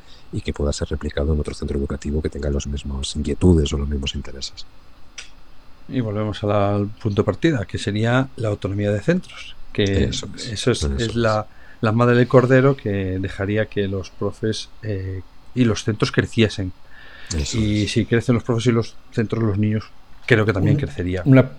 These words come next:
Speaker 3: una pregunta de abogado del diablo. ¿Tú crees que si la administración preguntara, "A ver, directores de centros que quieren pasar a un,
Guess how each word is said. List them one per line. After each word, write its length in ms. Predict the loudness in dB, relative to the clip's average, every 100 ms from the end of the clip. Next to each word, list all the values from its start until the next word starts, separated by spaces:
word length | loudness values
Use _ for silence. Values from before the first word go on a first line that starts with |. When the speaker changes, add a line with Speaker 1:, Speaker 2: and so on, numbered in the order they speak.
| 4
Speaker 3:
una 180 | 6 8
pregunta 440 | 8 8 6 6
de 80 | 6
abogado 420 | 4 4 4 6
del 140 | 4
diablo. 500 | 4 2 2 0 -2 -4 -2
¿Tú 140 | 2
crees 400 | 6 6 6 0
que 160 | 0 2
si 220 | 4 6
la 100 | 6
administración 1120 | 6 4 2 0 0 0 4 6 6 4 2
preguntara, 960 | 2 2 2 0 4 6 6 6 4 0 -6 -6 2
"A 80 |
ver, 240 | 6 6 4 -8 -16 -14 -10 -4
directores 1160 | 6 10 10 10 6 8 8 8 4 2 -4 -8
de 600 | 2 8 10 10 8 4 4
centros 680 | 6 6 6 10 10 8 -2 6
que 180 | 6 6
quieren 440 | 2 6 6 6
pasar 640 | 8 8 10 10 8 6 0 -6 -16 -16 -16 -16 -16 -16 -18 -16 -4
a 260 | 2 6 8
un, 640 | 10 10 8 6 4 2